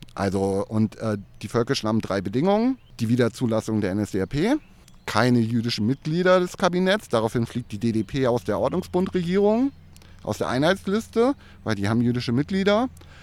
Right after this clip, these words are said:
Also nur arische Posten. Es gibt dann noch so eine Affäre um den Landesbankpräsidenten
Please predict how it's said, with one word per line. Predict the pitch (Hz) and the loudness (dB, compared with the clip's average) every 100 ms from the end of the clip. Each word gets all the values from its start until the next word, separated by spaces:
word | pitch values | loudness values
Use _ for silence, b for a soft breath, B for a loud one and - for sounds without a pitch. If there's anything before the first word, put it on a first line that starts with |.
| B B B B | B B B B
Also | 107 113 | 0 2
nur | 117 120 - | 4 2 0
arische | 120 147 180 - | 0 0 0 0
Posten. | 160 160 135 | 2 0 -2
Es | - | -6
gibt | 131 | -2
dann | 131 | 0
noch | 127 113 | 0 2
so | 131 | 2
eine | 120 117 117 | 2 2 0
Affäre | - - 123 123 | -2 0 0 2
um | 123 117 | 2 2
den | 117 110 | 0 0
Landesbankpräsidenten | 110 151 185 175 170 - 160 165 170 180 190 | 0 0 0 -2 -2 -4 -4 -2 -2 -2 -2